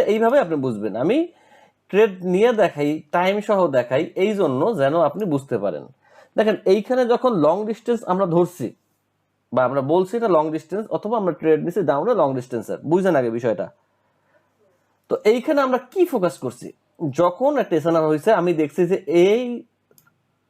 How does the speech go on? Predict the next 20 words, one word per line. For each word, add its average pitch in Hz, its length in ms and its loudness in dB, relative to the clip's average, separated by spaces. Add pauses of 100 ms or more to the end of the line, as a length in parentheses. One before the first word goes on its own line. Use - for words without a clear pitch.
(520)
একে 160 200 -6
টাচ 143 160 -2 (120)
করছে, 147 240 -2 (360)
চলে 143 200 4 (100)
আসছে। - 240 -16 (1200)
এর 285 100 4 (280)
চেয়েও 233 260 6 (300)
সবসময় 233 600 -2
খেয়াল 175 260 2
রাখবেন 131 320 -2 (480)
একটা 160 180 -4 (100)
মেথড, 180 340 0 (200)
এটা 151 180 -4
আমি 135 200 -6
বলে 120 220 -4
দেই। 202 140 2 (1160)
যদি 160 300 2 (140)
কোনো 233 160 0 (160)
এসএনআর, 117 360 -4 (1000)
য-, 165 260 2